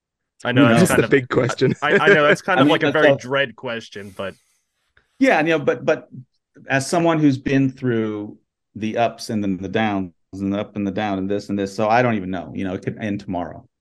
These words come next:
Speaker 2: right?
Speaker 3: Mm.
Speaker 2: There may never be a season eight, right? Um, but we're making the moves to never, to have it never go away,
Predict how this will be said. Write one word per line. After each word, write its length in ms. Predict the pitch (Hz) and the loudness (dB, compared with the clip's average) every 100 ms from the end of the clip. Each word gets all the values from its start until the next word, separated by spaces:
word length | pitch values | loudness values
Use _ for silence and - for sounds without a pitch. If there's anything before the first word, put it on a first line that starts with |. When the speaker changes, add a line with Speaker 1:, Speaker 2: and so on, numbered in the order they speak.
| _ | _
Speaker 2:
right? 160 | 92 92 | -8 -6
Speaker 3:
Mm. 240 | 127 104 | -6 -4
Speaker 2:
There 100 | 113 | 0
may 140 | 113 117 | 2 2
never 220 | 110 101 - - | 0 -2 -8 -12
be 140 | 98 | -10
a 60 | 87 | -8
season 480 | - 90 85 82 - | -8 -10 -10 -14 -10
eight, 380 | 87 - - _ _ | -12 -12 -20 _ _
right? 300 | 92 90 104 _ _ _ _ _ _ _ _ - | -8 -6 -8 _ _ _ _ _ _ _ _ -6
Um, 600 | 95 95 92 95 95 - _ _ _ _ _ _ _ _ | -2 -2 -2 -4 -6 -12 _ _ _ _ _ _ _ _
but 640 | - 113 - - - - - _ _ _ _ _ _ 104 | 0 0 -2 -12 -12 -12 -20 _ _ _ _ _ _ -4
we're 240 | 117 120 | 2 2
making 400 | 120 120 117 113 | 4 2 0 -2
the 60 | 95 | 0
moves 720 | 101 135 135 98 92 92 - _ _ | 2 2 2 0 -6 -16 -20 _ _
to 200 | - 101 | -8 -4
never, 440 | 101 107 98 95 | -2 0 0 -2
to 100 | - | -4
have 160 | 98 98 | -6 -6
it 60 | 87 | -2
never 300 | 113 139 107 | 0 0 -2
go 160 | 92 | -4
away, 340 | 78 78 82 | -8 -10 -16